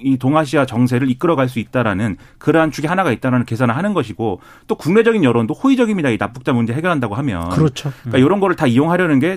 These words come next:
Speaker 1: 두 개의 어떤 계산이 맞아떨어지는 건데, 그럼 뒤집어 얘기하면은 과-, 앞서 말씀하신 것처럼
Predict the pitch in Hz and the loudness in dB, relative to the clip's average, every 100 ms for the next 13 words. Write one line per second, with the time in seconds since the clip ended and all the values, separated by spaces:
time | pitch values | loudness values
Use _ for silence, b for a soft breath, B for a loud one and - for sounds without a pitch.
0 | - 120 143 165 110 135 120 127 135 85 | -6 -4 0 0 0 -2 -2 -2 -2 -4
1 | 117 185 202 180 120 90 85 143 123 80 | -6 -4 -2 -2 -2 -2 -4 -2 -2 -6
2 | B B B 202 160 143 214 233 170 147 | B B B -4 -4 -4 2 4 6 4
3 | 143 165 - 143 135 - 131 180 127 127 | 2 0 -4 -6 -6 -6 -2 2 0 0
4 | 151 135 117 110 120 160 | -2 0 0 -2 -2 -4